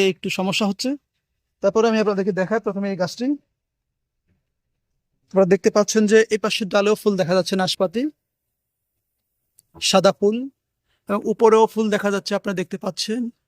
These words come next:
একদম উপরটাতেও ফুল দেখা যাচ্ছে। আর এখানে যে নতুন নতুন কুড়িগুলো দেখা যাচ্ছে সবগুলো ফুলে পরিণত হবে। আর এই গাছে গত বছর ফল টিকে ছিল,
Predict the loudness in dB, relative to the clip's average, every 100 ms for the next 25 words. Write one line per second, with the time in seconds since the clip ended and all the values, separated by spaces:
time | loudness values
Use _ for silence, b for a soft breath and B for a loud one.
0 | _ _ _ -2 0 2 2 4 2 2
1 | 2 4 2 2 0 0 0 -2 -4 -6
2 | -4 -6 -10 _ _ _ _ _ _ _
3 | _ _ _ _ _ _ _ _ _ _
4 | _ _ _ _ _ _ -4 -2 0 2
5 | 4 2 0 -4 _ _ _ _ _ _
6 | _ -4 -2 -2 2 2 2 -2 2 2
7 | 4 2 2 0 -2 -2 2 0 2 0
8 | 0 0 0 0 -2 -2 -2 -2 -2 -6
9 | -8 _ _ _ _ _ _ _ _ _
10 | _ -2 2 4 4 4 0 0 2 2
11 | 2 0 -4 0 0 0 -4 -4 -4